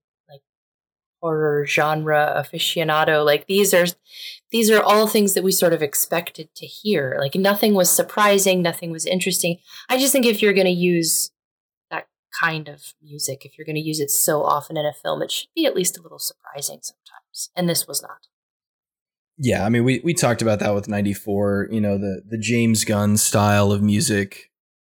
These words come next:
Speaker 2: insertion for his films, how he's careful about them and, and sort of choosy about them.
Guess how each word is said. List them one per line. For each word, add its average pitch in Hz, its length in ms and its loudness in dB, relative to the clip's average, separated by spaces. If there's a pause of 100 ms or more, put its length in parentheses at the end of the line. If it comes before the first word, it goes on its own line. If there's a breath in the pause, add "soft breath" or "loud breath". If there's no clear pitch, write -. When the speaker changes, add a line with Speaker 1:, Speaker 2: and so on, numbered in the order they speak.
Speaker 2:
insertion 107 560 0
for 98 160 -2
his 107 200 0
films, 101 460 -2
how 101 100 -6
he's 98 160 -4
careful 104 420 -4
about 98 320 -2
them 95 340 -4 (540)
and, 95 340 -4
and 98 160 -10
sort 95 220 -8
of 98 100 -14
choosy 110 480 0
about 101 400 -2
them. 92 460 -6